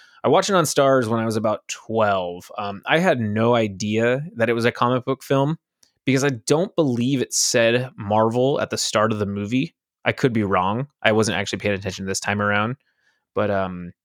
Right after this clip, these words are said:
yeah, no idea what it was. And I used to watch the Spider-Man, the animated series all the time. You know, the Spider-Blood,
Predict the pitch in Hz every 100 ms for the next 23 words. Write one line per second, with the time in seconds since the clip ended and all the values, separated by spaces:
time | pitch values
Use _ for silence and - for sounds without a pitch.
0 | _ 123 110 117 143 160 135 139 127 120
1 | 92 104 104 104 127 143 220 208 - 107
2 | 110 135 139 - 110 107 101 - 123 113
3 | 113 110 104 104 104 98 92 - 104 104
4 | 131 156 - 104 101 104 101 123 139 110
5 | 95 92 - 107 101 104 107 101 104